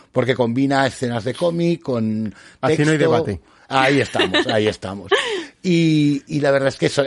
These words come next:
Speaker 1: son divertidísimos, divertidísimos. El primero se llama Llega el señor Flat.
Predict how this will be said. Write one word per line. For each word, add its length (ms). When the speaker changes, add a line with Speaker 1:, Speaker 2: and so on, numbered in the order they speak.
Speaker 1:
son 460
divertidísimos, 1040
divertidísimos. 680
El 100
primero 260
se 140
llama 200
Llega 360
el 100
señor 380
Flat. 400